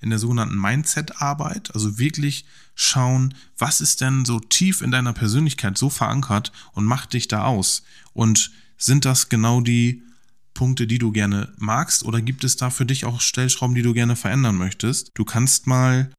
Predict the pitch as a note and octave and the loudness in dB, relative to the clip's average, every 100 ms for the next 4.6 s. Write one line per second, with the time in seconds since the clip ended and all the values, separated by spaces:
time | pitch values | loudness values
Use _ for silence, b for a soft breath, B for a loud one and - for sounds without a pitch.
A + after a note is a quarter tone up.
0 | - A2 G#2 - A2 C#3+ D3 - C#3+ D3 | -4 -2 -2 0 0 2 0 2 2 2
1 | B2+ B2+ B2+ - - - - D3+ - E3 | 4 4 2 -2 -12 -6 -2 0 0 0
2 | D3+ C#3+ C3+ - C#3 D3 B2+ C#3+ - - | 0 2 0 0 -2 -2 0 -2 -4 -4
3 | A#2+ A#2+ A#2+ - A#2+ F#2+ - - G#2+ G2 | -2 -2 -4 -4 -2 -2 -4 -6 -8 -6
4 | - A2+ A2 A#2+ F#2+ G#2 | -2 0 2 2 0 -4